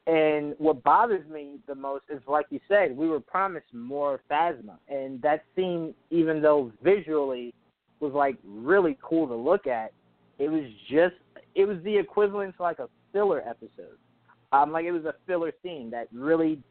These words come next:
didn't really do much, um, didn't really have good enough action, and a character that you were building up, I believe it was Abrams that said we were gonna get a lot more of her, um, right before we found out, like,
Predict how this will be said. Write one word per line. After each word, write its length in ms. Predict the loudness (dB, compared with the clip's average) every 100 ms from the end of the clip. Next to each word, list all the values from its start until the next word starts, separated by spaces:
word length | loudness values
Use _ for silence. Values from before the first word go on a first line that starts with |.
| -2
didn't 200 | 0 0
really 280 | 2 2 2
do 180 | 0
much, 300 | 0 0 -2 -6 -20 _ _ _ _
um, 540 | 4 6 4 0 -10 -18 _
didn't 200 | -4 -2
really 180 | -2 -4
have 240 | -2 -4 -4 _ _
good 140 | -8 -6
enough 200 | -8 -10 -8
action, 480 | -6 -6 -10 -18 -14 -6
and 420 | -4 -2 -4 -10
a 100 | -14 -8 0
character 400 | 2 4 2 2
that 200 | 2 0
you 200 | 2 4
were 240 | 4 2 _ _ _
building 240 | 4 4 2
up, 100 | 0
I 100 | 0
believe 540 | 2 2 4 4 4
it 100 | 4
was 140 | 2 -2 _
Abrams 560 | -2 0 0 -4 -6 -14 _ _ _ _ 0
that 160 | 0 2
said 180 | 2 4
we 120 | 2
were 120 | 2
gonna 200 | -2 -2
get 140 | -2 0
a 60 |
lot 260 | 4 4 2
more 280 | 0 0 -2
of 60 |
her, 320 | -2 -4 -4 -10 _ _ 0
um, 260 | 2 2 -4
right 420 | -16 -6 -2 -2
before 380 | -4 -10 -6 -6
we 140 | -6 -8
found 300 | -6 -6 -4
out, 160 | -6
like, 200 | -6 -8